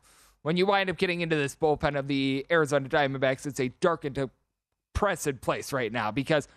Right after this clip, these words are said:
Mark Melancon w-, wound up coming into this game, and Mark Melancon is about five hundred fifty-seven years old. There is just no trusting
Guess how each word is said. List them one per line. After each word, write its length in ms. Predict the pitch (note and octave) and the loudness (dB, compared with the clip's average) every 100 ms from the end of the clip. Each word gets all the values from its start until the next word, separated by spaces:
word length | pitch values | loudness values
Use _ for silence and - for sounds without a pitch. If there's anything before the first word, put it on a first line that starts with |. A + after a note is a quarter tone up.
| - | -2
Mark 200 | A#3+ A#3 | -2 0
Melancon 400 | E3+ E3 E3+ E3 | 2 2 2 0
w-, 200 | C#3 D#3+ | 0 0
wound 180 | E3 E3 | 2 0
up 80 | D3+ | 0
coming 220 | E3+ D#3+ | -4 -4
into 120 | C#3+ | -4
this 220 | C3+ C3+ - | -4 -4 0
game, 240 | E3 C#3+ | 2 2
and 80 | D3+ | 2
Mark 220 | B3 - | 2 2
Melancon 400 | D#3 D3 C#3+ C#3 | 2 2 0 -2
is 120 | C3+ | -2
about 280 | B2+ D3+ - | 0 0 2
five 200 | F3+ E3+ | 0 2
hundred 300 | F3+ D3 C3 | 0 0 -2
fifty-seven 580 | E3 - C3+ E3 C#3 B2+ | -2 -2 -2 0 0 0
years 240 | B2+ B2 | -2 2
old. 240 | C#3 B2 B2 | 4 4 4
There 160 | F3+ | 4
is 120 | C#3+ | 4
just 200 | C#3 C3+ | 0 -6
no 400 | D3 E3+ G#3+ F3 | -4 -2 2 2
trusting 480 | D3 D3+ C#3 - A2 | 2 2 0 -2 -10